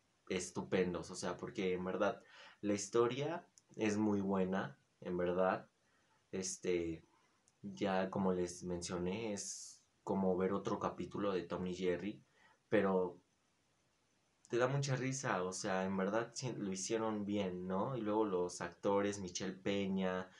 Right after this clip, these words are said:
Chloe Grace, teníamos mucho que no veíamos esta actriz en pantalla grande. La última vez que lo vi-, que la vimos fue en La Quinta Ola y en verdad estuvo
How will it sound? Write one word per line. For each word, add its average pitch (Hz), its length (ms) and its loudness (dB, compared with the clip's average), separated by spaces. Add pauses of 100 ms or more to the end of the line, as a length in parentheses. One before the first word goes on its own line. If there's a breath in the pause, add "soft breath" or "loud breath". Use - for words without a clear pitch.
(220 loud breath)
Chloe 104 440 4
Grace, 101 480 2
teníamos 104 400 -2
mucho 98 240 -6
que 104 80 -6
no 92 140 -2
veíamos 95 400 0
esta 95 500 -2
actriz 92 460 -2
en 98 160 -2
pantalla 92 460 0
grande. 90 340 0
La 95 80 0
última 92 340 -2
vez 90 160 0
que - 120 -10
lo 90 180 0
vi-, 90 280 -4 (100)
que 90 100 -2
la 85 140 0
vimos 90 400 -2
fue 98 360 0 (300 loud breath)
en 95 140 2
La 87 160 0
Quinta 98 380 0
Ola 95 380 2
y 110 80 -6
en 98 100 -4
verdad 92 300 -2
estuvo 101 520 0